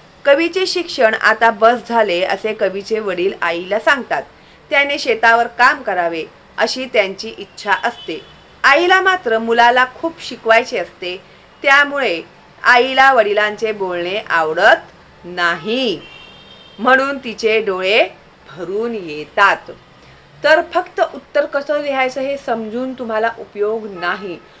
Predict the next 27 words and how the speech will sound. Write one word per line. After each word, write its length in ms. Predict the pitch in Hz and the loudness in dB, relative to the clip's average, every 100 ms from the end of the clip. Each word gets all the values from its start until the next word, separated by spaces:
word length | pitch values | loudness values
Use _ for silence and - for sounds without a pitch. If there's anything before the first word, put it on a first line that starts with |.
| _ _ 262 | _ _ -8
तुम्हाला 580 | 254 262 254 247 247 | -2 0 2 2 2
लिहिताही 920 | 254 214 202 208 214 214 214 190 220 233 - | 0 -4 -8 -6 -2 0 -2 -6 -12 -12 -10
आलं 420 | 180 170 180 196 233 - | -6 -6 -6 -6 -6 -2
पाहिजे. 460 | 285 269 180 147 - _ - - - - - | -2 -2 -8 -10 -14 _ -20 -20 -20 -18 -4
आता 220 | 247 311 | 0 0
मी 240 | 285 285 | 0 0
असा 260 | 415 359 349 | 0 2 2
सल्ला 300 | 349 302 294 | 2 0 -2
देते 320 | 285 285 294 | -4 -8 -10
की 140 | 277 302 | -10 -10
प्रत्येक 520 | 262 247 - 277 - | -8 -10 -4 -6 -4
प्रश्नांचं 540 | 254 - 262 254 262 - | -10 -8 -8 -8 -12 -14
उत्तर 440 | 254 - 202 185 262 - _ _ _ - | -16 -4 -2 -2 -6 -10 _ _ _ -4
तीन 260 | 339 330 349 | -2 -2 -4
ते 80 | |
पाच 380 | 349 - 262 285 | -6 2 2 2
वेळा 180 | 285 269 | 0 -2
तुम्ही 460 | 269 285 262 208 180 | -4 -10 -10 -10 -10
लिहून 300 | 196 202 214 | -8 -6 -4
काढा, 220 | 160 139 - - - | -6 -6 -12 -20 -10
म्हणजे 220 | 240 262 | -8 -6
कसं 260 | 302 294 311 - | -4 -4 -6 -8
तुमच्या 360 | 269 247 294 | -12 -6 -6
लिहिण्याची 600 | 285 220 214 220 226 220 233 | -4 -6 -4 -4 -6 -8 -18
प्रॅक्टिस 600 | - 196 185 _ 233 233 | -12 -10 -10 _ -14 -14
सुद्धा 520 | - 190 - 220 381 - - _ _ _ | -16 -12 -2 0 0 -4 -20 _ _ _
होईल. 340 | 226 226 202 | -2 -2 -2